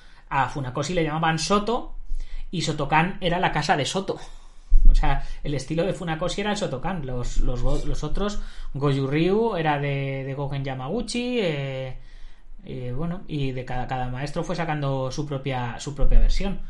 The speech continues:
Pero es que al final, si le quitas toda la paja a todo, al final esta hacemos todo lo mismo. Alberto, Y valga o no valga para pelear, si el que enseña esa parte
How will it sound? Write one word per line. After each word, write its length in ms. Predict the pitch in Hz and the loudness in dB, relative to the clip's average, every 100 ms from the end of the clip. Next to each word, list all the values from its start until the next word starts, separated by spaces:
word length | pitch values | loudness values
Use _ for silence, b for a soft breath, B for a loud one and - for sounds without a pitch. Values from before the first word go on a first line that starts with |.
| B B - - | B B -12 -8
Pero 140 | 143 | -4
es 100 | 160 | -4
que 100 | - | -2
al 80 | 208 | -4
final, 280 | 202 170 190 | -2 -4 -4
si 120 | 208 | -2
le 120 | 165 | -4
quitas 720 | - 156 185 190 180 175 - - - | -4 -4 2 4 2 -2 -10 -12 -6
toda 240 | 180 175 | -2 -2
la 100 | 160 | -2
paja 200 | 170 185 | -2 -4
a 40 | 175 | 2
todo, 220 | 175 214 | 2 4
al 80 | 254 | 0
final 520 | 143 151 196 180 - | 0 -2 -2 -4 -6
esta 280 | - 180 - | -4 -4 -2
hacemos 280 | 165 214 - | -2 -2 -4
todo 200 | - 123 | -4 -6
lo 120 | 113 | -6
mismo. 420 | 131 185 120 104 104 - - - - - - - - - - - B B B B B | -6 -6 -6 -10 -14 -18 -20 -14 -12 -14 -18 -20 -20 -20 -20 -20 B B B B B
Alberto, 680 | 123 135 170 202 220 208 - | -10 -6 -4 -2 -2 -4 -6
Y 140 | 160 | -2
valga 300 | 175 220 226 | 0 0 0
o 40 | |
no 120 | 208 196 | 0 2
valga 260 | 202 196 | 0 0
para 220 | 185 175 | -2 -2
pelear, 400 | 180 170 202 220 - | -2 -2 -2 -4 -8
si 220 | - 160 | -8 -8
el 80 | 143 | -6
que 80 | |
enseña 380 | 139 143 190 196 | -8 -8 -8 -6
esa 260 | 185 180 165 | -6 -8 -6
parte 400 | 185 165 123 | -6 -6 -10